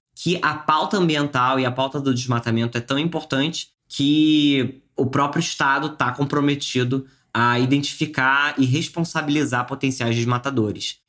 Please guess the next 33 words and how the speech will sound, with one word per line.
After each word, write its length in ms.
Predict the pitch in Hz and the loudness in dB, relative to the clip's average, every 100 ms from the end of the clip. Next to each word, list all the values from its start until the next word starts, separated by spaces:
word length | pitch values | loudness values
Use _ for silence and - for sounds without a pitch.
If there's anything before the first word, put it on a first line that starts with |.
| - | -6
Então, 400 | 104 113 110 117 | -2 0 2 2
a 60 | |
gente 240 | 113 120 120 | 2 0 0
tá 80 | 123 | -2
querendo 300 | 120 123 123 | 0 2 2
demonstrar 500 | 127 135 131 135 123 | 4 2 0 -4 -4
que 60 | |
a 20 | |
proteção 400 | 135 131 143 - | -4 -4 -4 -4
de 100 | 143 | -2
dados 360 | 117 120 123 120 | 0 0 0 -2
é 60 | 127 | 0
um 100 | 135 | 0
vetor 420 | 135 131 135 135 _ _ | -2 0 0 0 _ _
super 360 | - - 170 180 | -10 -4 0 2
importante 800 | 175 175 170 135 123 139 - - _ 117 | 2 0 -2 0 2 0 -2 -10 _ 0
e 40 | |
mostrar 300 | 127 123 139 | 0 2 -2
que 100 | 143 | 0
a 80 | 139 | 2
L 140 | 139 | 2
G 100 | 139 | 0
P 140 | 147 123 | 0 2
D, 180 | 120 123 | 2 2
ela 180 | 123 131 | 2 2
não 240 | 139 165 | 0 0
vem 240 | 117 127 | 0 0
pra 160 | 135 139 | 0 -2
barrar, 460 | 135 139 117 107 - | 0 -2 -2 -2 -2
ela 160 | 107 | -2
vem 240 | 104 110 120 | 0 0 -2
pra 240 | 120 123 | 0 -2
garantir 680 | 117 117 139 135 - 127 127 | 0 0 0 -2 -4 -4 -4